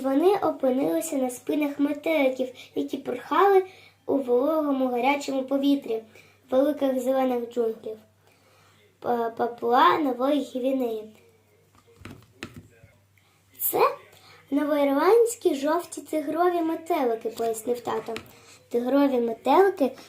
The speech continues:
призем-, приземлилися на великому листі, і родина крихітних злізла додолу. Навколо них порхало безліч неймовірно красивих різнокольорових метеликів.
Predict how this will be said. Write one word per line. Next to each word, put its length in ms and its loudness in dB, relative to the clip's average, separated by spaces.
призем-, 380 0
приземлилися 1080 4
на 140 4
великому 580 4
листі, 500 4
і 120 8
родина 520 6
крихітних 600 0
злізла 580 6
додолу. 600 -2
Навколо 480 8
них 320 8
порхало 640 2
безліч 580 2
неймовірно 800 4
красивих 540 2
різнокольорових 920 0
метеликів. 580 -4